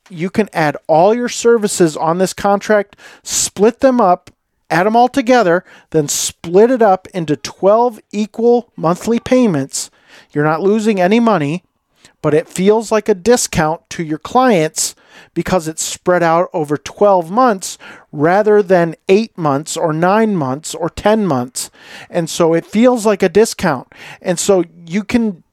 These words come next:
it's completely editable. You can add your logo. You can add all your information in there.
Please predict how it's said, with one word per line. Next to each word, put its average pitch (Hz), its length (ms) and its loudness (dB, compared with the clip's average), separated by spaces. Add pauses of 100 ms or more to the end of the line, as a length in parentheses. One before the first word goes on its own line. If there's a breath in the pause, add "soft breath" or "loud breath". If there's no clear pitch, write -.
(380)
it's - 180 -8
completely 233 560 -4
editable. 202 500 2
You 185 120 -8
can 156 140 -4
add 160 260 -2
your 151 240 0
logo. 214 560 2
You 202 140 -8
can 170 160 -4
add 160 220 -2
all 202 300 2
your 226 240 -2
information 196 580 0
in 175 140 -4
there. 175 260 2